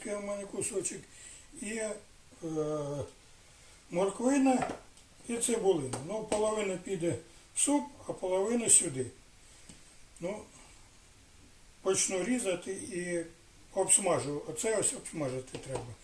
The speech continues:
А м'ясо хай поки що лежить, о-, охолоняє. Так, ось м'ясо я перекрутив. Отак, засмажка в мене готова.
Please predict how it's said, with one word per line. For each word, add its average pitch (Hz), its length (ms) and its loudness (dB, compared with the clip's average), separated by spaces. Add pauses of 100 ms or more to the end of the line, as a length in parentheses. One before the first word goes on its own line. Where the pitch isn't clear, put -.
(340)
А 160 60 -2
м'ясо 220 320 4 (100)
хай 190 200 0
поки 170 260 -2
що 170 180 0
лежить, 156 400 0
о-, - 680 -8
охолоняє. 123 680 -2 (100)
Так, 135 300 -12
ось 151 240 -4
м'ясо 156 320 -2
я 147 80 0
перекрутив. 175 760 0 (1120)
Отак, 147 340 -4 (200)
засмажка 165 580 -2
в 160 40 0
мене 160 240 -2
готова. 165 520 0